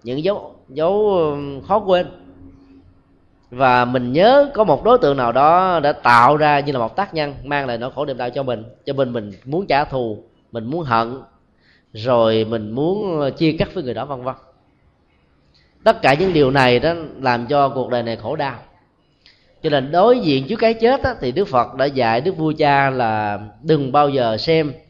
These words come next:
một trong năm yếu tố đó là cái tôi, và cái tôi không lệ thuộc vào cả năm yếu tố này. Nó chỉ là một tổ hợp. Khi tổ hợp đó có đầy đủ thì cuộc sống của con người có mặt. Khi tổ hợp đó bị mất đi một phần nào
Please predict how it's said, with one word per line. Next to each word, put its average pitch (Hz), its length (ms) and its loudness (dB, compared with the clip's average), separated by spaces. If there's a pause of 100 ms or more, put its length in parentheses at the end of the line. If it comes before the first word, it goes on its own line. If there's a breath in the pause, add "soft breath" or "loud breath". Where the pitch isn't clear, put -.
(440)
một 117 320 -2
trong 156 180 0
năm 151 260 -2
yếu 190 160 2
tố 208 180 0
đó 185 280 4
là 127 320 -2
cái 165 160 -4
tôi, 160 440 0
và 120 120 -4
cái 156 140 -4
tôi 147 220 -2
không 196 380 -4
lệ 127 220 0
thuộc 117 300 -8
vào 110 260 -2
cả 113 280 -4
năm 170 220 -6
yếu 160 100 -6
tố 170 160 -6
này. 127 200 -12 (1080)
Nó 165 140 0
chỉ 165 140 -2
là 151 100 2
một 113 160 -4
tổ 139 140 0
hợp. 107 560 -4 (400 soft breath)
Khi 160 160 0
tổ 160 100 2
hợp 123 260 2
đó 156 120 2
có 196 280 0
đầy 143 200 2
đủ 127 500 0 (340)
thì 113 220 -4
cuộc - 220 -4
sống 175 160 -4
của 214 140 -6
con 147 120 -2
người 123 100 -4
có 135 140 -6
mặt. 113 200 -8 (920)
Khi 156 240 0
tổ 156 140 0
hợp 120 260 0
đó 175 440 4
bị 120 180 -2
mất 202 220 -4
đi 175 80 -4
một 123 160 -6
phần 117 160 -6
nào 107 280 -4